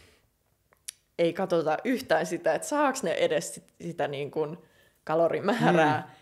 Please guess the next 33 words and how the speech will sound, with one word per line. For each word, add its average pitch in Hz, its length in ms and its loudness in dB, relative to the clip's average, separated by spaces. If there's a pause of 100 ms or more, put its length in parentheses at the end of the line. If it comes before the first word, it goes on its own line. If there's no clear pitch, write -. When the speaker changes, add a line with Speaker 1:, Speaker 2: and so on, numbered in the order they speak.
(140)
Speaker 1:
Ei 165 100 0
sillä, 175 220 2
että 170 80 2
niiden 180 300 0
pitäisi 185 280 2
jotain 180 200 0
karkkeja 220 440 4
mässäillä 165 540 -2
koko 170 240 -4
ajan, 226 260 6
mut 151 180 -6
se 156 160 -2
jotenkin, 147 540 -2
että, - 300 -8 (480)
että - 160 -10
kehotetaan 156 600 0
siihen, 151 420 -8
että 139 260 -10
koko 175 380 -4
ajan 139 280 -2
niinku 151 180 -14
mahdollisimman 160 920 -6
vähän 160 500 -8 (360)
syö, 147 580 -2 (240)
niin 160 100 -10
sekään 151 320 -2
ei 147 80 -2
taas 156 340 -4
niinku 156 320 -12 (320)
perustu 214 500 -2
mihinkään 175 440 -4
tutkittuun 175 600 -6
Speaker 2:
Niin. 170 420 0